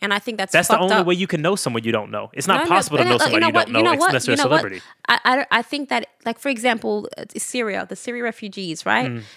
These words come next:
Speaker 1: There was a picture of that little boy. You know,
Speaker 2: Mm.
Speaker 1: he washed up on the beach.
Speaker 2: Mm.
Speaker 1: That was sad.
Speaker 2: Definitely.
Speaker 1: I, you
Speaker 2: And you
Speaker 1: know,
Speaker 2: don't fucking know that
Speaker 1: and,
Speaker 2: guy.
Speaker 1: and the difference is, at the same time, I don't know that baby. But I know, you know what? Surrounding these circumstances,
Speaker 2: Mm.
Speaker 1: what's happening,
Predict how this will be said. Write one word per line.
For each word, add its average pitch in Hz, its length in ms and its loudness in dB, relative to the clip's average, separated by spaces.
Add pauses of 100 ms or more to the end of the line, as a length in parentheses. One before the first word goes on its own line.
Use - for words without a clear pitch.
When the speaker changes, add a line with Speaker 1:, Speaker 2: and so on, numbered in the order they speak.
(100)
Speaker 1:
There 214 120 0
was 214 120 -6
a 208 60 -4
picture 240 260 -4
of 214 40 -2
that 214 160 -2
little 220 160 2
boy. 196 340 2 (240)
You 185 100 -4
know, 190 60 -2
Speaker 2:
Mm. 190 60 -2
Speaker 1:
he 190 100 -2
washed 208 280 -2
up 202 140 -8
on 202 80 -2
the 185 80 -2
beach. 185 320 -2
Speaker 2:
Mm. 110 240 -8 (220)
Speaker 1:
That 196 640 0
was 175 180 -4
sad. - 480 0 (340)
Speaker 2:
Definitely. 202 300 6
Speaker 1:
I, 247 40 4
you 226 160 0
Speaker 2:
And - 40 4
you - 60 2
Speaker 1:
know, 185 60 4
Speaker 2:
don't 233 140 2
fucking 175 240 0
know 104 80 0
that 226 100 0
Speaker 1:
and, 233 80 0
Speaker 2:
guy. 220 100 2
Speaker 1:
and 262 100 4
the 254 60 0
difference 302 320 -6
is, 330 240 -10
at 254 100 -4
the 330 80 -8
same 285 220 -4
time, 277 180 -4
I 233 60 0
don't 285 120 0
know 302 120 0
that 269 160 0
baby. 185 340 -4 (140)
But 233 120 2
I 269 60 4
know, 262 140 -2
you 233 100 -2
know 269 100 0
what? 247 220 0
Surrounding 269 540 -2
these 254 140 -2
circumstances, 190 1080 -4
Speaker 2:
Mm. 98 40 -14 (200)
Speaker 1:
what's 240 220 -6
happening, 220 460 -2